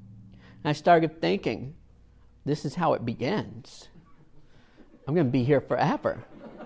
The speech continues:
I'm gonna have to do time for this. And when I come out, I can't be a youth pastor anymore. I'll have to be a rapper or something. I don't know."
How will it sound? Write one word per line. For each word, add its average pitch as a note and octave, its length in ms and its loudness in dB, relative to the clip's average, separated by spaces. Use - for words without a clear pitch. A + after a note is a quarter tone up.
I'm D#3 80 4
gonna A#3+ 140 6
have G3+ 180 2
to D#3+ 60 0
do D#3 160 8
time G3 460 2
for F3+ 120 4
this. A2 400 -4
And A2 280 -4
when F#3 140 6
I D#3+ 60 4
come F#3+ 320 4
out, G#3+ 260 8
I D#3 80 6
can't - 240 2
be G#3+ 80 10
a F#3 60 10
youth D3 380 2
pastor F3+ 440 2
anymore. D3 520 2
I'll D#3+ 340 4
have E3+ 180 4
to F3 80 -6
be E3 140 2
a C#3+ 60 4
rapper D3 540 4
or A#2 60 -2
something. A#2 420 -4
I D#3+ 140 2
don't F#3+ 160 6
know." E3+ 320 0